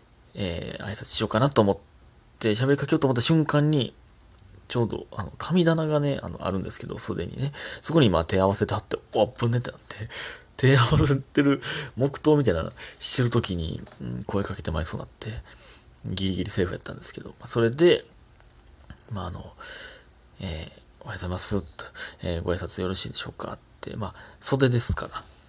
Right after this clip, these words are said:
ねえ、もう今舞台、もうネタやってる人もいますから、えー、ちょっと小声で言ったんですよ。で、えー、えー、五年目の、えー、じゃあ本日前説させていただきました、五年目のキングブルブリン田中と申します、みたいな。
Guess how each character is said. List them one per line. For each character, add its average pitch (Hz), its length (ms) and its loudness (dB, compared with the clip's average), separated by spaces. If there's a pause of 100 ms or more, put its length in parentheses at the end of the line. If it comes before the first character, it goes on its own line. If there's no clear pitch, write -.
(280)
ね 104 360 2
え、 - 20 -4
も 98 300 -4
う 98 40 -2
今 98 140 -4
舞 139 100 -2
台、 85 540 0
も - 500 -12
う 110 140 -12
ネ 117 120 0
タ 127 120 2
や 131 80 6
っ - 20 0
て 143 160 2
る 127 60 0
人 - 120 -4
も - 60 -14
い 95 80 -8
ま 90 100 -4
す - 120 -10
か - 100 -8
ら、 - 100 -14 (300)
え 92 80 0
ー、 98 40 0
ち - 80 2
ょ - 20 0
っ - 20 0
と - 60 -6
小 95 140 -2
声 90 180 6
で 85 100 0
言 53 80 -2
っ - 20 -12
た - 120 -6
ん - 20 -8
で - 60 -12
す - 140 -12
よ。 - 80 -18 (360)
で、 147 300 0 (320)
え - 420 -10 (320)
ー、 104 60 -12
え 101 140 -12
ー、 - 20 -20
五 - 80 -6
年 87 120 -2
目 87 100 -2
の、 87 260 -4
え 90 220 -4
ー、 - 0 -
じ - 100 0
ゃ 85 40 2
あ - 40 -6
本 101 140 -4
日 92 140 -6
前 90 140 -2
説 90 180 -8
さ 92 120 -6
せ 98 100 -8
て 101 80 -6
い 98 80 -4
た 107 60 2
だ 101 80 4
き 110 80 -2
ま 107 40 0
し 107 60 -2
た、 92 80 -2
五 90 100 -4
年 92 140 -4
目 104 60 -2
の 104 100 0
キ 107 140 -4
ン 107 40 -2
グ 110 60 -2
ブ 110 120 0
ル 110 80 0
ブ 107 100 -2
リ 104 80 -6
ン 107 160 -8
田 113 80 -8
中 110 180 -2
と 107 80 -2
申 110 80 2
し 113 80 2
ま 113 80 2
す、 117 180 -2
み 95 80 0
た - 120 -10
い - 20 -12
な。 - 80 -12